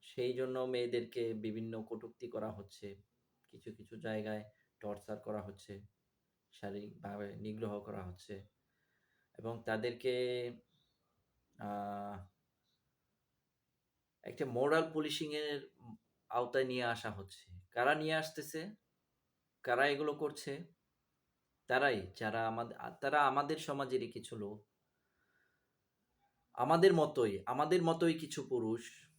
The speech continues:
তারা রাস্তায় মেয়েরা কেন ঠিকমতো ওড়নাটা পরছে না,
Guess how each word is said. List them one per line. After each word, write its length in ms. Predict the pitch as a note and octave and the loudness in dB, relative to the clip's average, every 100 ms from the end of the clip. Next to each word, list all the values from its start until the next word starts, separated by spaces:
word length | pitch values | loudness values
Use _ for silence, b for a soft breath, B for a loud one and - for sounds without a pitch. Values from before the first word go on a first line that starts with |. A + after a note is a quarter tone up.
| _ _ _ _ _ _ | _ _ _ _ _ _
তারা 220 | B2+ C#3 | 4 6
রাস্তায় 580 | C3+ C#3 - D#3+ C#3+ E3+ - _ _ _ _ _ _ _ _ _ _ _ _ _ _ _ _ - | 6 4 4 6 6 4 -8 _ _ _ _ _ _ _ _ _ _ _ _ _ _ _ _ -2
মেয়েরা 360 | B2+ D#3 E3+ | 4 6 6
কেন 260 | E3+ F3 E3+ | 6 4 2
ঠিকমতো 520 | E3+ F3 E3+ E3+ E3+ | 0 -4 -2 0 0
ওড়নাটা 360 | D#3 D3+ D3+ D#3 | 2 2 2 2
পরছে 360 | D3 C#3+ - | 0 -4 -4
না, 340 | C3 A#2 D#3+ | -2 -4 -6